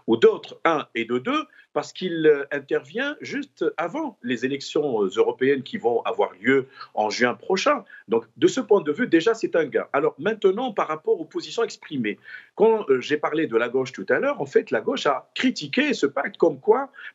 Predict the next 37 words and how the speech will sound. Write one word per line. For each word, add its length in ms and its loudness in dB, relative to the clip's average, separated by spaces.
il 100 -4
n'est 100 2
pas 200 -4
suffisamment 640 -2
protecteur 800 -2
des 200 2
droits 380 0
des 300 2
migrants 560 0
et 80 0
des 140 -2
demandeurs 440 0
d'asile, 480 0
parce 160 0
qu'on 120 -2
se 120 2
réfère 380 2
notamment 460 -4
à 80 -4
la 100 0
Charte 460 -4
européenne 400 0
des 80 -4
droits 220 -2
fondamentaux. 720 0
Premier 260 4
chapitre 540 -6
de 140 0
cette 200 -4
charte, 280 -4
c'est 280 0
la 120 0
dignité. 760 -4
Bon, 120 -10
vous 100 -10
avez 180 0
l'égalité, 960 0